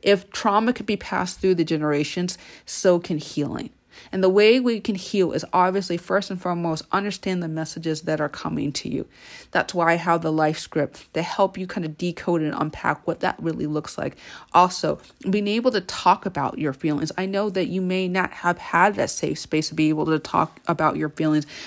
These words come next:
because nobody even knew how to deal with it. It was uncomfortable, so they'd rather shut it down. I would invite you to invest in Amazing Ad, to engage in a conversation with me, or,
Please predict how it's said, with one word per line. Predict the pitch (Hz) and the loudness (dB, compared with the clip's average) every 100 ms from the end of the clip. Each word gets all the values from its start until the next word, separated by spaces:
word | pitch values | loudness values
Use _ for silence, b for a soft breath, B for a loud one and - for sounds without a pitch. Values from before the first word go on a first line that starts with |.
| B | B
because | 190 - 190 185 - | -4 4 4 2 -2
nobody | 175 180 185 190 190 | 2 4 4 4 2
even | 190 180 | 2 2
knew | 180 185 | 2 0
how | 190 | 0
to | 175 | 0
deal | 165 185 190 | 4 6 6
with | 185 | 4
it. | 170 - | 0 0
It | |
was | 160 | 0
uncomfortable, | 160 156 - 175 180 208 214 | 0 -4 -2 -2 -2 -2 -2
so | - 170 | -2 0
they'd | 160 - | 0 0
rather | 160 160 | 0 0
shut | - - | -4 -4
it | 151 | -2
down. | 151 151 151 b b b b b b _ | -2 -2 -4 b b b b b b _
I | 175 | 0
would | 180 185 - 170 | 2 2 2 0
invite | 180 190 208 - | 4 6 6 4
you | 175 170 - _ _ _ _ - - | 4 4 -2 _ _ _ _ -20 2
to | - 180 | 6 6
invest | 170 165 165 | 6 6 4
in | 175 | 0
Amazing | 165 165 165 160 | 0 0 0 0
Ad, | 160 160 | 0 -2
to | - 156 156 B B B B - | 0 2 2 B B B B 0
engage | 175 175 180 | 6 10 8
in | 180 | 8
a | 170 | -2
conversation | - 170 - 165 - 160 | -2 -2 0 -2 -2 -6
with | - | 0
me, | 156 151 B B _ - - | 2 2 B B _ -8 2
or, | 175 170 165 - | 6 8 6 4